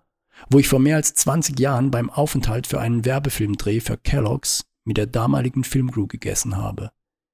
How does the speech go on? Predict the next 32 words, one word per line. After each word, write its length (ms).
Hier 140
hat 140
sich 160
nichts 240
geändert 400
seither. 580
Ich 200
selbst 540
hätte 200
gern 500
wieder 340
die 140
Zeit 280
der 100
Filmdrehs 560
in 100
L 160
A 180
zurück. 500
Ein 140
Großflächenplakat 960
von 180
Saint 260
Laurent, 380
Pink 280
Taco, 560
dann 180
eine 280
riesige 400
Werbefläche 540
von 200
Gucci. 520